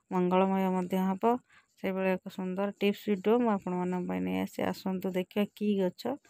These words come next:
ସେଇଟା। ତ ଏହି ଗଛର ଉପଯୋଗ କରି ଆପଣ ଧନଜନିତ ସମସ୍ୟାରୁ ମୁକ୍ତି ପାଇପାରିବେ।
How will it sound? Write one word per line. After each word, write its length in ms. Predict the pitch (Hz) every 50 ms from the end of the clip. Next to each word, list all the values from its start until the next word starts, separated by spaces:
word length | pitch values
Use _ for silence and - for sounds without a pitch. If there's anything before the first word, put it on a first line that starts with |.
| _ - - - - _ _ _ _ -
ସେଇଟା। 320 | - - - - 160 165 175 - _ _ _ _ _ _ _ _ _ _ _ _ _ _ _ _ _ _ _ _
ତ 60 | -
ଏହି 220 | 190 214 214 220 240
ଗଛର 520 | 233 226 214 208 - - - 233 226 226 233
ଉପଯୋଗ 560 | 220 214 208 _ - 214 214 208 220 214 214 214
କରି 300 | 214 - 196 185 190 202 208
ଆପଣ 300 | 208 208 - - 202 196 196
ଧନଜନିତ 680 | 190 185 196 196 202 208 214 226 226 226 226 220 - 220
ସମସ୍ୟାରୁ 640 | 214 - - 185 180 185 202 202 - 202 196 190 196
ମୁକ୍ତି 380 | 190 190 190 185 _ _ - 220
ପାଇପାରିବେ। 640 | 208 - 190 185 185 180 185 180 180 185 185 180